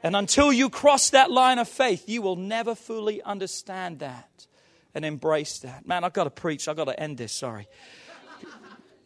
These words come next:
Number four, almost there. C, C, C. Grace comes only through Christ. "But Pastor, that's so narrow-minded." Well, it's truth. I, I can't, I can't apologize for that. I'm glad that there's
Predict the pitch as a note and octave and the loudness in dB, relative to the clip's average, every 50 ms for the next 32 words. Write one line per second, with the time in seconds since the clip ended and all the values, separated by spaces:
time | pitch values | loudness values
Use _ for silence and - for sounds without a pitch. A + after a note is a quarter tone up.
0 | _ _ _ _ - D#3+ D#3 E3+ E3 D#3 - - - D#3+ D3+ D#3+ F#3 F3 F3 E3 | _ _ _ _ -14 -6 -6 -4 -4 -4 -6 -2 0 0 2 2 2 0 0 -2
1 | D#3+ - - D#3+ C#3+ C3+ B2+ A#2+ - - - E3 C#3+ C3 - - - E3+ D3+ C#3 | -4 -2 -2 -2 -2 -2 -4 -6 -6 -4 -2 -4 -4 -2 -4 -4 -2 -2 -4 -4
2 | - - D#3 C#3 C3 A#2+ - D3+ E3 E3+ F3 - - - - - D3+ C#3 C#3+ D#3 | -4 -4 -4 -4 -6 -4 0 0 2 2 2 0 -4 -2 -4 -2 -2 -2 -4 -4
3 | D3+ C#3+ C3+ - - C3 A#2 - - A#2 G#2 G#2+ - - - _ _ _ _ _ | -4 -4 -8 -8 -10 -12 -12 -10 -12 -14 -14 -14 -16 -18 -20 _ _ _ _ _
4 | _ _ _ _ _ _ _ _ _ _ _ _ _ _ _ _ - _ - _ | _ _ _ _ _ _ _ _ _ _ _ _ _ _ _ _ -20 _ -20 _
5 | - _ _ - E3+ E3 - - G3 F#3+ F#3 - - D#3+ D#3+ D#3 - - - - | -20 _ _ 0 0 0 4 4 4 4 4 4 2 2 2 2 2 0 0 2
6 | E3 E3 D#3+ D#3+ D3+ D3+ D3+ C#3 C#3 C#3+ D3 D#3 D3 B2+ A#2+ A2+ C#3+ C#3+ C#3+ C#3 | 0 0 0 0 -2 0 0 -2 -2 -2 -4 -4 -4 -6 -8 -8 -6 -6 -6 -6
7 | - - - - G#3 D#3 B2 - - C3+ C3+ - - D#3 - - F#3 F3 E3+ C3 | -8 -10 -6 -4 -4 -4 -4 -8 -12 -16 -14 -10 -12 -12 -10 -8 -8 -8 -8 -8
8 | - - - - - - - E3 E3 - - G3 F3+ D#3 D3 - - F3 F3+ F3 | -12 -20 -20 -20 -14 -4 0 0 0 0 2 0 0 0 0 -4 -4 -4 -2 -2
9 | D#3 - - C#3 A#2+ A#2 A#2 - - C3+ A#2+ B2+ - - G3 G3+ F3 F#3+ G3 G3+ | -2 -4 -4 -10 -10 -10 -12 -14 -16 -14 -10 -6 -2 -2 -2 0 2 4 4 4
10 | A3+ A3+ D3 F3 D#3 E3 E3 D3+ B2 | 4 4 0 0 0 2 2 2 2